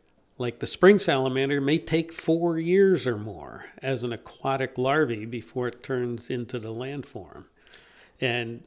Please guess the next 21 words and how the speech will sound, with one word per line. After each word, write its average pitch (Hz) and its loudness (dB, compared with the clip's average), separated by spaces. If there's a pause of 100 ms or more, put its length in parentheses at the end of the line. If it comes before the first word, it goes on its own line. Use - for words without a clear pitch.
Sherman 151 2
Bishop 160 4
was 120 -2
the 113 -8
first 143 -2 (200)
to 117 -2
identify 113 -2
that, 104 -14 (480)
and 117 -2
Vly 143 4
Swamp 175 0
was 123 0
one 127 -2
of 127 -2
his 135 -2 (100)
chief 147 -4
study 143 0
areas. 92 -12
He 139 -4
lived 135 2
in 127 2